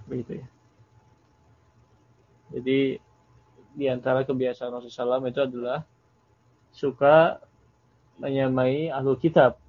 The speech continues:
ya, ketimbang orang mush-, musyrik, ya. Karena apa? Karena memang ada kesamaan dari sisi sama-sama menerima, eh, kitab samawi, gitu ya.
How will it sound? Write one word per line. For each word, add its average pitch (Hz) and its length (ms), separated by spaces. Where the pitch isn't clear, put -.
ya, - 160
ketimbang 135 480
orang 127 320
mush-, 170 400
musyrik, 139 560
ya. 143 160
Karena 131 400
apa? 143 240
Karena 131 240
memang 131 400
ada 131 160
kesamaan 123 720
dari 131 240
sisi 143 400
sama-sama 127 560
menerima, 123 720
eh, - 680
kitab 135 400
samawi, 127 560
gitu 127 240
ya. 127 80